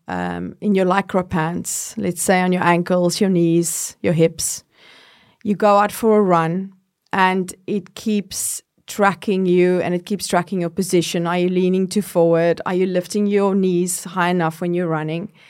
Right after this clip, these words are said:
And it starts to guide you through your run. Because a lot of runners, what we do, what we tend to do, we run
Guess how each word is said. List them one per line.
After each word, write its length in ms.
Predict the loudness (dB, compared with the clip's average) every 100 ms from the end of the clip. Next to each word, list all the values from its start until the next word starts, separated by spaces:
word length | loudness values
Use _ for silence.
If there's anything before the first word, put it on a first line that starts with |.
| -20 _
And 140 | -6 -4
it 60 |
starts 440 | -4 0 2 2 -2
to 80 | -8
guide 540 | -4 0 2 2 0
you 280 | 0 0 -2
through 260 | -6 -4 0
your 160 | 0 0
run. 400 | -4 -6 -10 -12 _ _ _ _ _ _ _ _ -2
Because 520 | 0 2 4 2 0 -2
a 80 | 2
lot 240 | 4 4
of 160 | 2 2
runners, 600 | 4 4 2 0 -2 -2
what 200 | -2 0
we 120 | -4
do, 560 | 0 2 4 2 0 -2
what 160 | -6
we 80 | -8
tend 340 | 0 2 4 2
to 80 |
do, 380 | -2 -2 0 -2 -4
we 200 | -2 -2
run 540 | 0 0 0 -2